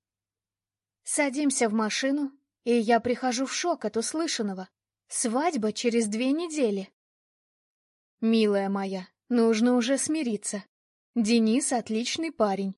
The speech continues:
Он так на тебя смотрел». С восхищением говорит мама, а мне хочется громить всё вокруг от бессилия.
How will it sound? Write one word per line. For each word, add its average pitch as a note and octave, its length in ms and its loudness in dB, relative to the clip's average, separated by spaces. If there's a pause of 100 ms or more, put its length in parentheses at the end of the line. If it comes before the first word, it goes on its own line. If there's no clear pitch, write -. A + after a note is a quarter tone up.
(380)
Он B3+ 240 4
так B3 260 2
на A3+ 120 4
тебя A3 280 2
смотрел». A3+ 580 0 (640)
С - 160 -10
восхищением D4 880 -2
говорит G#3+ 440 2
мама, A3+ 400 0 (360)
а A#3+ 140 2
мне A#3 240 4
хочется C4 480 -4
громить B3 440 0
всё - 260 -2
вокруг A#3 380 -2
от G3+ 100 -4
бессилия. A#3 680 -4